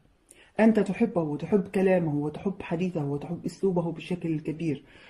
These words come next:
هذا الشخص إنساني صادق، مشاعره صادقة،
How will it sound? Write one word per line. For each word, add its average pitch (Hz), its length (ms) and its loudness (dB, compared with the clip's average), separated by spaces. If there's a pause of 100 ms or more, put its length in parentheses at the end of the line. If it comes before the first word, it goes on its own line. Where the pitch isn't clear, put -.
(160)
هذا 202 220 4
الشخص 208 600 -2 (260)
إنساني 175 640 4 (440)
صادق، - 600 -2 (520)
مشاعره 190 600 4
صادقة، 165 560 -4